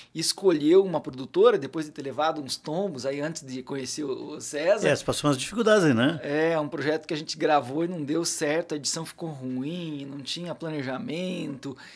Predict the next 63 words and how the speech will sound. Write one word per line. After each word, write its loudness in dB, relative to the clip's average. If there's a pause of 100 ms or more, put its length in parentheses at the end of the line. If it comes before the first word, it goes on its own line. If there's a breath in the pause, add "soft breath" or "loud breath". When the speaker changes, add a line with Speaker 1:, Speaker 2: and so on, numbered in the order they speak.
(400 loud breath)
Speaker 1:
não -2
ficou 2
atrativo. 0
Aí 2
a 6
Speaker 2:
E, 4
Speaker 1:
gente 4
Speaker 2:
e 6
foi 8
um 6
dinheiro 6
Speaker 1:
aprendeu. 6
Speaker 2:
que 4
não 4
retornou 6
mais, 4
né? 2
Speaker 1:
Não 2
Speaker 2:
Perdeu, 6
Speaker 1:
retornou 0
Speaker 2:
né? 0
Speaker 1:
mais, -6
perdeu -4
o -2
dinheiro. -4
Speaker 2:
Foi -2
alto 6
ainda, -4
o -16
dinheiro. -8
Speaker 1:
É. -12 (380 soft breath)
Mas 0
aí 6
com -4
o 0
César, 6
a -2
gente -4
já 0
tinha -4
aprendido -8
os -6
te-, -6
os -4
tombos, -4
né? -4 (560 loud breath)
É, 2
a 0
gente -10 (320)
percebeu, 2
assim, -6
primeiro 0
que -4
a -4
gente -8
precisa -4
planejar 0
o 2
que -8
a -8
gente -10
quer -8
captar -12